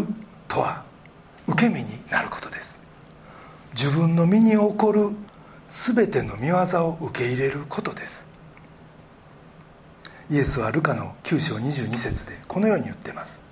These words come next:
「人の子は多くの苦しみを受け、長老たち、祭司長、律法学者たちに捨てられ、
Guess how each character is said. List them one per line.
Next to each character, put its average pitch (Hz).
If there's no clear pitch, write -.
「人 202
の 190
子 196
は 180
多 165
く 180
の 131
苦 147
し 143
み 135
を 110
受 104
け、 110
長 131
老 135
た 123
ち、 -
祭 143
司 -
長、 -
律 156
法 165
学 165
者 127
た 107
ち -
に 110
捨 -
て 139
ら 117
れ、 -